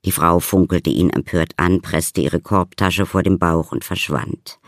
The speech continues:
Durch das Gekeife und Gekläffe waren weitere Passanten stehen geblieben, wie ich nun feststellte,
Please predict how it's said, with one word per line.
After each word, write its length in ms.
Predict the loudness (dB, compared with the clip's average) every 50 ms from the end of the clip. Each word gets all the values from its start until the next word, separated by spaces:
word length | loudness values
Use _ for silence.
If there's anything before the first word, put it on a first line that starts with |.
| -18 -14 -14 -12 -12 -12 -14 -16 -18 -10 _
Durch 160 | -2 0 0
das 160 | 0 0 0
Gekeife 600 | 0 -2 -2 0 0 2 4 4 4 2 2 0
und 180 | 0 0 0 2
Gekläffe 640 | 0 -2 0 0 2 2 2 2 2 0 -2 0 2
waren 320 | 2 2 2 2 2 2
weitere 400 | 2 2 2 2 0 -2 -2 -2
Passanten 560 | -2 -4 -4 -4 -2 -2 -2 -4 -4 -2 -2
stehen 360 | -2 -2 0 2 2 2 2 2
geblieben, 460 | 0 -2 -2 0 0 2 2 2 2
wie 140 | 2 2 2
ich 100 | 2 2
nun 160 | 2 2 2
feststellte, 800 | 2 -2 -2 -2 -4 -6 -6 -4 0 2 2 2 2 0 -2